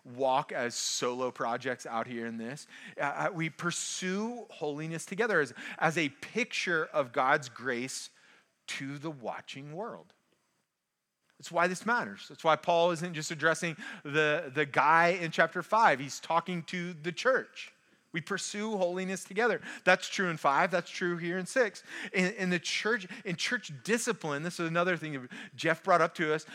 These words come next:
for, like, just principles. Church discipline is for our good. Well, we see that at play right here, too. Paul speaking to this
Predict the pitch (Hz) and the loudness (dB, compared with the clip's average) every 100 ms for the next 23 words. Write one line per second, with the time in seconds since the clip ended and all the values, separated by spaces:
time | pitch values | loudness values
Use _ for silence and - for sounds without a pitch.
0 | - - - - 165 165 165 175 156 139 | -16 -16 -20 -8 -2 2 4 2 4 2
1 | 127 147 - - - 190 208 190 160 - | 2 -12 -12 -12 -4 0 0 -2 -6 -6
2 | - - - - 220 175 151 214 233 226 | -10 -10 -4 0 0 -2 0 0 0 -2
3 | 190 180 175 - - - 180 175 196 190 | -2 -4 -6 -10 -16 -10 -6 -4 -4 -4
4 | 139 139 147 147 143 226 254 104 71 110 | -4 -2 -2 -4 -8 -8 -8 -8 -14 -20
5 | _ _ _ _ _ _ _ _ _ _ | _ _ _ _ _ _ _ _ _ _
6 | _ _ _ _ _ 123 147 - 151 147 | _ _ _ _ _ -12 -10 -6 0 2
7 | 151 160 160 160 160 165 226 101 _ - | 2 0 -2 0 0 -2 -6 -8 _ -20
8 | _ _ - 165 98 _ _ _ _ _ | _ _ -8 -8 -10 _ _ _ _ _
9 | _ _ _ _ _ _ _ _ _ - | _ _ _ _ _ _ _ _ _ -8
10 | - 165 196 208 - 208 214 185 - 127 | -2 2 2 2 -6 -8 -6 -8 -8 -8
11 | 110 127 - | -6 -8 -10